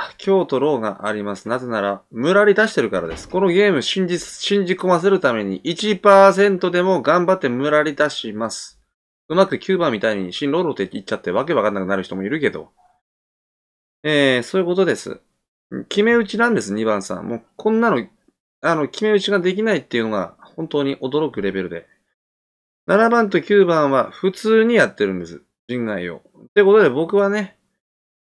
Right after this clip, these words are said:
怪しまれるために潜伏しましたんでね。あ、ついでに二番さんのために言いますか。一番、四番さんの女性プレイヤー可愛いですね。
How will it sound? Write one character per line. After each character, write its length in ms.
怪 220
し 140
ま 100
れ 80
る 80
た 140
め 140
に 280
潜 260
伏 200
し 120
ま 120
し 80
た 100
ん 60
で 80
ね。 240
あ、 280
つ 140
い 60
で 80
に 160
二 100
番 120
さ 80
ん 20
の 40
た 120
め 60
に 60
言 60
い 20
ま 120
す 80
か。 160
一 240
番、 180
四 220
番 160
さ 100
ん 40
の 60
女 100
性 140
プ 120
レ 60
イ 20
ヤ 60
ー 20
可 200
愛 120
い 40
で 80
す 100
ね。 260